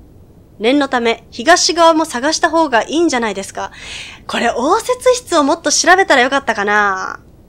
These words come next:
敏夫さんは一度二階に上がっていますから、その間に西側にいた犯人が東側のどこかに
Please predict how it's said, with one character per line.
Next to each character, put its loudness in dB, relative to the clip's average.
敏 -2
夫 2
さ 0
ん -2
は 2
一 -8
度 6
二 -4
階 2
に 2
上 2
が 0
っ -6
て -4
い 0
ま 0
す -8
か -8
ら、 -10
そ -6
の 2
間 2
に -6
西 -4
側 2
に 0
い -8
た 2
犯 -2
人 -6
が 0
東 -2
側 2
の -2
ど -6
こ -4
か -4
に -6